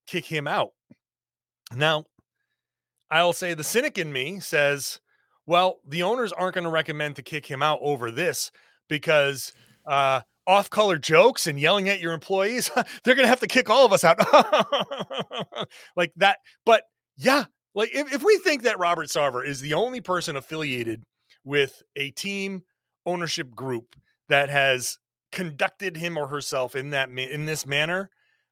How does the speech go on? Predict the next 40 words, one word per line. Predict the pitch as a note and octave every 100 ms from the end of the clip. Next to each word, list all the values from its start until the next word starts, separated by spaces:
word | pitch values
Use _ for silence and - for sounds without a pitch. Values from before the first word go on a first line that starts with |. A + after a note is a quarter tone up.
| _ D3+
uh, | C#3+ D3 D3 - _ _ A2
no. | G#2+ F#2+ _ _ _ _ _ _ _ _ _
So | - G#3 F#3 F3+ - _ _ _ _ -
I | A3+
think | - A3+ F#3+ -
what | F3 F#3
a |
lot | D#3+ D3+ E3 C4+
of | C4
teams, | G3 E3+
and | D3
this | A#3
is | F4
why | E4+ D4+
I | C#4
still | - D4+
think | C#4 B3
he's | A#3 A#3+
out, | - G#3+ C#3 - - _ _ _ _ _
but | B2 A3 _
I | F#3
think | F#3+ - A#3+ A#3
they | A#3+
wanna | A3+ G#3 A#3
do | F3+ C#3 C3+ E3
it | F#3+ _ _ _ _ -
quietly. | - C4 D4 C4 E3+ - E2 - _ _ _ -
I | G3+ A#3+ D4+
think | - F3 F3+
they | - A3+ B3+ -
are | F3+ F#3+
gonna, | E3+ F3+ F3
like, | E3 D#3 D3 - _ _ -
they're | A#3
not | C4+ C4
gonna | C#4+ C#4
make | C#4 C4
a |
big | B3 C#4+
show. | - - C#4+ G#3 G#3 C#4